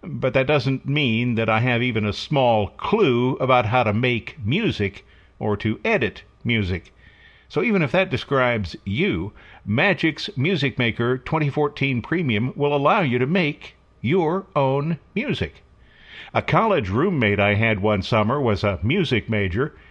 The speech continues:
and he found it hard to understand that I could look at a director's music score and not be able to hear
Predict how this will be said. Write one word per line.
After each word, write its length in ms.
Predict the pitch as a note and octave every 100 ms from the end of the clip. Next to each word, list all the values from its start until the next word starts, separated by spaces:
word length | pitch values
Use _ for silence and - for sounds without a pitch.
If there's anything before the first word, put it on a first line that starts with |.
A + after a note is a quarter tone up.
| -
and 180 | A#2 A2+ -
he 160 | A3+
found 300 | A3+ F#3+ F3
it 200 | B2+ A#2
hard 540 | - D#3 G#3 F#3 D3 G#2
to 300 | C3 C3+ -
understand 640 | D#3+ A#2 - D#3+ F3+ B2
that 60 | G2+
I 80 | A#2+
could 180 | G#2+ F2+
look 180 | C#3+
at 80 | A2+
a 60 | F#2
director's 720 | D2+ F#2 C3+ - G#2+ F#2+ D#2+
music 420 | A2+ E3 - G#2
score 440 | - G#2+ E2 F#2
and 220 | F#2 G#2 - - -
not 420 | G2 C#3 G#3 -
be 180 | A#2 G2+
able 200 | G2 G2
to 80 | F2+
hear 380 | - C#3 B2+